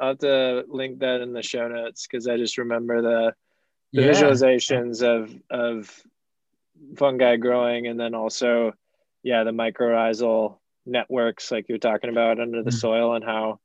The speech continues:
Speaker 1: some
Speaker 2: Mm-hmm.
Speaker 1: of them, or we think some of, they communicate. Uh, yeah, but I'll definitely have to link that. Uh,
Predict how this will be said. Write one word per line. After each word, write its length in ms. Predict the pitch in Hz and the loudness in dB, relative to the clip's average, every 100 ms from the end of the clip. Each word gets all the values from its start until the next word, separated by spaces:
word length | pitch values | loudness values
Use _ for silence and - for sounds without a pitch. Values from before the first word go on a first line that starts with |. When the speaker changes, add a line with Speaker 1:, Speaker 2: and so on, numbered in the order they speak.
| _ _ _ _ _ 120 | _ _ _ _ _ -8
Speaker 1:
some 200 | 113 123 | -4 -2
Speaker 2:
Mm-hmm. 40 | 120 | 0
Speaker 1:
of 60 | |
them, 500 | 120 120 117 117 104 _ _ _ _ _ - | 2 2 0 -6 -12 _ _ _ _ _ -6
or 160 | 117 | -2
we 160 | 113 107 | -2 -2
think 300 | 123 120 104 | -2 -4 -4
some 260 | - 117 | -4 -2
of, 120 | 120 - | -4 -6
they 220 | - 120 110 | -4 -4 -4
communicate. 680 | - 120 117 107 120 113 95 _ _ | -6 -8 -8 -4 -2 -2 -6 _ _
Uh, 560 | - 113 110 113 117 117 - _ _ _ _ _ _ _ _ _ _ | -8 -4 -4 -4 -4 -6 -10 _ _ _ _ _ _ _ _ _ _
yeah, 380 | 127 123 110 104 104 _ | 0 2 2 0 -6 _
but 320 | - 120 110 - _ _ _ _ _ - | 0 2 2 -2 _ _ _ _ _ -6
I'll 60 | 127 | 0
definitely 320 | 127 135 127 | 2 2 2
have 80 | 120 | 2
to 80 | |
link 240 | 117 120 120 | 0 -2 2
that. 300 | 120 120 117 _ _ _ _ - | 4 6 4 _ _ _ _ 0
Uh, 300 | 123 117 113 | 4 4 2